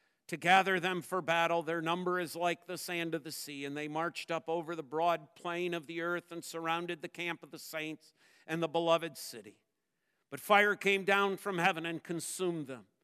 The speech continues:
And the devil who had deceived them was thrown into the lake of fire, where the beast and the false prophets were, and they were,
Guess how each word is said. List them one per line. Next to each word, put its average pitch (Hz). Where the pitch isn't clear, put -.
And 175
the 180
devil 180
who 180
had 170
deceived 185
them 147
was 151
thrown 190
into 175
the 165
lake 170
of 160
fire, 151
where 180
the 160
beast 180
and 165
the 160
false 175
prophets 175
were, 139
and 135
they 147
were, 139